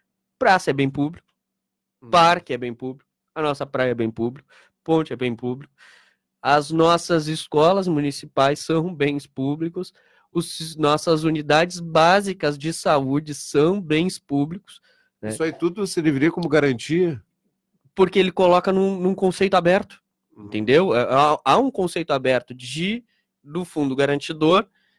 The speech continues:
Speaker 1: né, colocar os nossos bens públicos, né, como garantia caso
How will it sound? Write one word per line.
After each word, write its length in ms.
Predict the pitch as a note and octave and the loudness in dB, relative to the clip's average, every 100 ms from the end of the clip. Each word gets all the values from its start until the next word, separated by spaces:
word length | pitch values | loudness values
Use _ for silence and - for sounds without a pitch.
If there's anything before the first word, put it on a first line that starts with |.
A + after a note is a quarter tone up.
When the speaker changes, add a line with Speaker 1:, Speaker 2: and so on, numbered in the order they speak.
| _ - | _ -10
Speaker 1:
né, 140 | A2 | -8
colocar 480 | - A3 F#3+ E3 C3+ | 2 4 4 2 0
os 140 | C#3 | 2
nossos 420 | D#3+ D3 C#3 D3+ | 2 2 0 -6
bens 220 | D3+ E3 G3 | -4 -2 -2
públicos, 760 | G3+ F#3+ F#3 A#3 - - - _ _ | -2 -4 -2 -6 -8 -14 -16 _ _
né, 300 | A2+ A#2+ C3+ _ _ _ - | -6 -6 -6 _ _ _ 0
como 240 | E3+ F3+ | 2 2
garantia 720 | E3+ F3+ G3+ A3 - G#3+ A3 | 4 4 2 -2 -6 -6 -4
caso 580 | A3 A3 F#3+ F#3 F#3+ | -2 2 4 2 -2